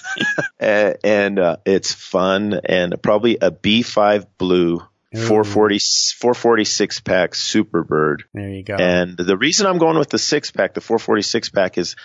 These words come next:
Speaker 1: I had a sixty-eight Hemi Roadrunner for a while. I didn't have the patience for that car. When it,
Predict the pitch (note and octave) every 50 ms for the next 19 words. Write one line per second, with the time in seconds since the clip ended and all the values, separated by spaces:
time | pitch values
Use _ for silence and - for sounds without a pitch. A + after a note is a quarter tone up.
0 | - - - G#2 G#2 A2 A2+ A#2+ A2+ G2+ F2 - - - A2 G#2+ - - A2 G#2
1 | G2 - - G#2 G#2 G2+ G2 F#2 E2 F2+ F#2+ F#2 F#2 F2+ E2 E2 E2 D#2+ - -
2 | D#2+ E2 E2 E2 D#2+ D#2+ D#2+ D#2+ E2+ - - _ _ - - - F2+ A2+ A#2+ C3
3 | A#2+ B2 A#2+ A2 G#2+ G#2 - - - G#2+ G#2+ G#2 - - - F2 E2+ - - -
4 | F#2+ F2+ F#2 - - - - F2+ E2+ E2 E2 F#2 F#2+ G2 G2 -